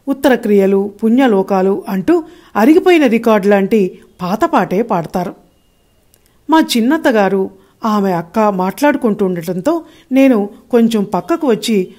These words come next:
ఓపెన్ ప్లేస్లో నిల్చున్నాను. దూరంగా ఒక బిల్డింగ్ మీద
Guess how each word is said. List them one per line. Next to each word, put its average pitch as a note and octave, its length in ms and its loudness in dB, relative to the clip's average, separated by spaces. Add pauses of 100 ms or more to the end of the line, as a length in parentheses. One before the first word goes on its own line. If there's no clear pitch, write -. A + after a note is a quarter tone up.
(120)
ఓపెన్ E4 300 2
ప్లేస్లో F#3+ 460 -2
నిల్చున్నాను. F#3+ 600 -4 (920)
దూరంగా A3+ 840 0 (180)
ఒక G#3+ 160 -4
బిల్డింగ్ A3+ 420 2
మీద G#3 180 0